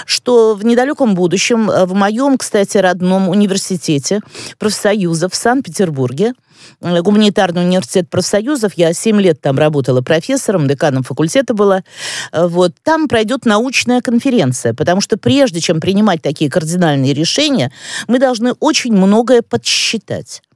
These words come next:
Ну, э, во-первых, если мы отказываемся от восьмичасового рабочего дня, он у нас будет, предположим, одиннадцатичасовой,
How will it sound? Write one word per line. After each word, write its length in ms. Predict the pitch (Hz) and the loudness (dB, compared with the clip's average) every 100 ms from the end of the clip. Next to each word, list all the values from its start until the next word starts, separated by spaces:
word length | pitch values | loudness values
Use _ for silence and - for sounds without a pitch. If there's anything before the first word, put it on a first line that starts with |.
| _ - - - | _ -18 -14 0
Ну, 260 | 233 311 294 | 4 4 4
э, 320 | 170 202 196 | 4 4 4
во-первых, 540 | 185 196 285 294 - 226 | 2 0 -2 -2 -2 -2
если 240 | 233 233 | -2 0
мы 140 | 196 | 0
отказываемся 720 | 185 - 233 190 175 170 - | 0 0 -2 0 0 -2 0
от 120 | 160 - | -2 -2
восьмичасового 800 | 175 240 247 - - 175 214 175 | -4 -2 -2 -2 -2 2 2 2
рабочего 440 | 160 196 - 147 | 2 0 -2 -2
дня, 320 | 135 135 147 | 0 0 0
он 160 | 202 240 | 0 0
у 40 | 175 | 2
нас 200 | 156 147 | 0 0
будет, 220 | 196 - | -4 -4
предположим, 520 | 156 156 165 202 208 | -6 0 0 2 2
одиннадцатичасовой, 1300 | 208 147 156 135 127 - 175 - - 202 202 226 | 0 0 0 0 -2 -4 -6 -6 -2 0 2 0